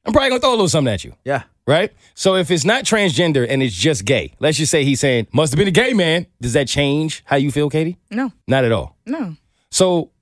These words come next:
Speaker 1: does it make you feel any way when people who are not a part of the gay community are in an uproar about the things that he's saying about the gay community?
Speaker 3: Yes.
Speaker 1: Tell us why.
Speaker 3: Because, like, you're in an uproar because of what?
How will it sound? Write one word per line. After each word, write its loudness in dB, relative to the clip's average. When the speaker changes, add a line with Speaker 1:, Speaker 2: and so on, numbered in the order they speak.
Speaker 1:
does 4
it 0
make 0
you 2
feel 0
any 0
way 0
when -2
people -2
who 0
are 0
not -2
a -8
part 0
of -4
the -6
gay -4
community -6
are 0
in -4
an -8
uproar -4
about -4
the -20
things -6
that -6
he's -6
saying -6
about -8
the -14
gay -8
community? -12
Speaker 3:
Yes. -10
Speaker 1:
Tell 0
us -2
why. -8
Speaker 3:
Because, -2
like, -2
you're -2
in -2
an -6
uproar -2
because -8
of -10
what? -8